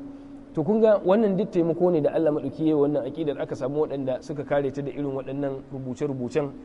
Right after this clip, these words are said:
masu tsarki da za su haɗa mu da Ƙur'ani da Sunna, maimakon a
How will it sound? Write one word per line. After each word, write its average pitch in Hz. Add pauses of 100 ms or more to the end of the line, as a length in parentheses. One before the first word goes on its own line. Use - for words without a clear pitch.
(140)
masu 135
tsarki 190
da 156
za 170
su 160
haɗa 170
mu 185
da 180
Ƙur'ani 190
da 135
Sunna, 143 (240)
maimakon 160
a 156